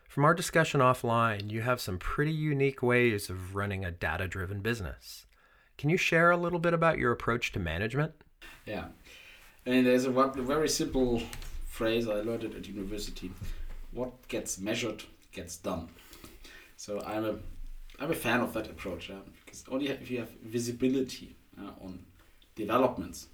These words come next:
Speaker 2: on trends, on performance, uh, then you can, uh, draw your conclusions and you can manage and, and develop,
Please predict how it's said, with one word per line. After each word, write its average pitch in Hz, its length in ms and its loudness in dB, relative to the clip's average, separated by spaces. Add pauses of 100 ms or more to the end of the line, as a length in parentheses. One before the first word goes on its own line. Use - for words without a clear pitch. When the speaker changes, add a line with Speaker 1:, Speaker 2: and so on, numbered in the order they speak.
(160)
Speaker 2:
on 90 100 -12
trends, 95 640 -4 (140)
on 98 120 -10
performance, 98 840 0 (600)
uh, 95 160 -6 (120)
then 110 160 -4
you 107 60 -6
can, 98 400 -4
uh, 104 140 -6 (100)
draw 117 240 0
your 113 140 0
conclusions 104 680 -6
and 90 120 -12
you 101 80 -12
can 104 260 -6
manage 110 540 -2
and, 95 160 -8
and - 300 -16 (160)
develop, 110 500 0